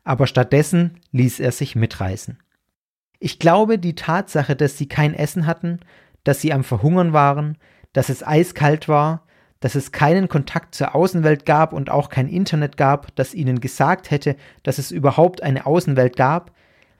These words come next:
das alles führte dazu, dass ihr Verstand in sehr merkwürdige Richtungen abdriftete.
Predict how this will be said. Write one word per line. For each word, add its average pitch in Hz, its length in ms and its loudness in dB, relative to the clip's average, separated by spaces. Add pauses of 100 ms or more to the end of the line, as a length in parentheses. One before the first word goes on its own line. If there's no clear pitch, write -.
(300)
das 175 240 2
alles 160 420 0
führte 190 340 -2
dazu, 151 500 -2 (300)
dass 143 200 -2
ihr 143 120 -2
Verstand 139 460 2
in 143 120 -4
sehr 139 380 2
merkwürdige 120 720 0
Richtungen 104 420 -4
abdriftete. - 680 -12